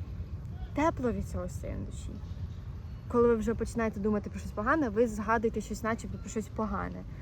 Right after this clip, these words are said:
Але якщо подумати, що якщо б не сталося чогось поганого, не було б того, що зараз, я сто відсотків впевнена, що,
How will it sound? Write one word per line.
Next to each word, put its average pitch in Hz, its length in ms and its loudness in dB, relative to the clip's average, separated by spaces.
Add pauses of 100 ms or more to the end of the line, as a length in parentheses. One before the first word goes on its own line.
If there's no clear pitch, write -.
(320)
Але 208 540 2 (1800)
якщо 233 320 2
подумати, 202 760 -2 (100)
що 190 460 -2 (100)
якщо 254 420 0
б - 20 -6 (240)
не 214 120 0
сталося 208 460 -2
чогось 190 640 -4 (320)
поганого, 202 640 -4 (720)
не 214 120 0
було 240 240 6
б 277 60 2
того, 233 240 0
що 220 220 -4
зараз, 233 560 -2 (500)
я 226 200 2
сто 262 220 -2
відсотків 220 440 -2
впевнена, 254 520 0 (280)
що, 202 460 0